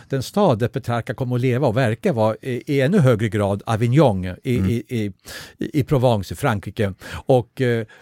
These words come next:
Speaker 1: där så har man velat urskilja olika förlagor
Speaker 2: Mhm.
Speaker 1: till Laura. Vi kan inte vara säkra på något, men f-,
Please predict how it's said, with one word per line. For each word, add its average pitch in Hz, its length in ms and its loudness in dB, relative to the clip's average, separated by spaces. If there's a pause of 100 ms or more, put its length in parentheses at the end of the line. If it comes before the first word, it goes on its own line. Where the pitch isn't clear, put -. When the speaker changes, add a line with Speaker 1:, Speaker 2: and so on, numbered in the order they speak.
(120)
Speaker 1:
där 165 300 2
så 139 80 0
har 135 60 2
man 123 120 0
velat 117 240 0
urskilja 151 500 4
olika 110 300 0
förlagor 135 600 4
Speaker 2:
Mhm. 113 100 4
Speaker 1:
till 120 220 0
Laura. 85 440 -2
Vi 120 120 -4
kan 147 140 0
inte 131 140 -4
vara 139 100 -2
säkra 98 300 -4
på 120 100 -4
något, 82 340 -4
men 107 280 -2
f-, - 60 -16